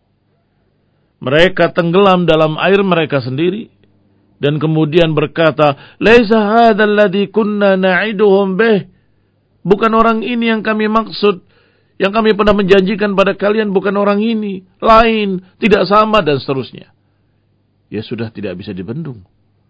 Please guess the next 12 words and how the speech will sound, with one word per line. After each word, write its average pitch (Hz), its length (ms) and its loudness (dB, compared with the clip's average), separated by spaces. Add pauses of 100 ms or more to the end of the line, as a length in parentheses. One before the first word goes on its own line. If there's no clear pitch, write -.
(360)
Keadaan 117 320 -4
masyarakat 156 600 -10 (260)
sudah 131 320 -4
sangat 117 400 -10
yakin 156 560 -10 (240)
karena 131 320 -4
berita-berita 127 640 -4
yang 117 320 -6
dulu 139 320 -4
sebelum 117 400 -6
datangnya 110 380 -8
Nabi 139 340 -8